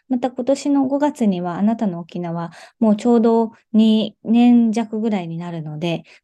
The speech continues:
少しこう、溜まってきたコラムをまとめる形で、ジンっていう風に、こう、薄い冊子にまとめて、なんかこう、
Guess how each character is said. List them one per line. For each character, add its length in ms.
少 80
し 120
こ 380
う、 60
溜 100
ま 100
っ 40
て 80
き 80
た 100
コ 160
ラ 100
ム 380
を 120
ま 140
と 80
め 140
る 100
形 440
で、 200
ジ 240
ン 120
っ 20
て 200
い 80
う 40
風 240
に、 320
こ 60
う、 80
薄 180
い 80
冊 200
子 120
に 100
ま 160
と 80
め 160
て、 240
な 80
ん 20
か 140
こ 580
う、 40